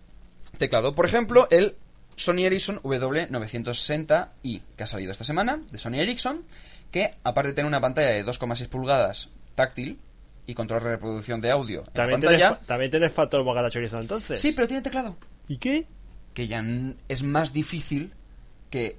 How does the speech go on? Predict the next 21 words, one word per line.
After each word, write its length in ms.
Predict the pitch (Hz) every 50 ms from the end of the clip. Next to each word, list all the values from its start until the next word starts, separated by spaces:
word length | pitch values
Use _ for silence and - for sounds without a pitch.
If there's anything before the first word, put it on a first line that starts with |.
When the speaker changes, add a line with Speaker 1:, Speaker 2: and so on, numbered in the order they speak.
| - - - - - - -
Speaker 1:
la 140 | 131 127 123
pantalla 480 | - 120 120 117 131 127 127 135 135 -
pierda 380 | - 127 123 117 120 117 117
adherencia, 440 | 113 113 113 120 131 135 - 147 143
pierda 200 | - 117 110 117
sensibilidad. 560 | 117 120 120 113 - 104 101 98 73 62 65 - - - - - - -
Speaker 2:
Eh, 100 | 226 165
a 60 | 117
todo 180 | - 180 254
esto, 220 | 269 147 - - -
un 80 | 226
momento, 260 | 214 135 113 110 98 160
un 60 | 180
momento, 220 | 135 117 117 - 156
un 20 | 120
momento. 120 | 110 107 104
¿Tú 60 | 110
me 40 | 107
estás 140 | 104 92 120
engañando, 320 | 170 214 208 127 113 120 123
chaval? 360 | - 135 98 95 90 -